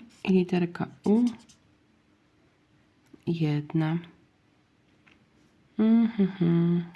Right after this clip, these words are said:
Mam nadzieję, że niczego nie pominęłam. Tu wychodzi cztery słowa, czyli dyszka. Także bardzo fajnie. Raz, dwa, trzy, cztery. Okej. Bardzo fajnie. Dyszka wpada.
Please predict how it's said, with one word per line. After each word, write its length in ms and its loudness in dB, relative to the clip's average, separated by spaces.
Mam 180 4
nadzieję, 300 2
że 80 2
niczego 340 2
nie 180 6
pominęłam. 520 4
Tu 100 0
wychodzi 400 0
cztery 320 2
słowa, 320 0
czyli 280 0
dyszka. 560 0
Także 340 4
bardzo 300 0
fajnie. 440 0
Raz, 540 -8
dwa, 340 -6
trzy, 420 -8
cztery. 440 -10
Okej. 360 -2
Bardzo 300 0
fajnie. 360 2
Dyszka 380 -2
wpada. 440 0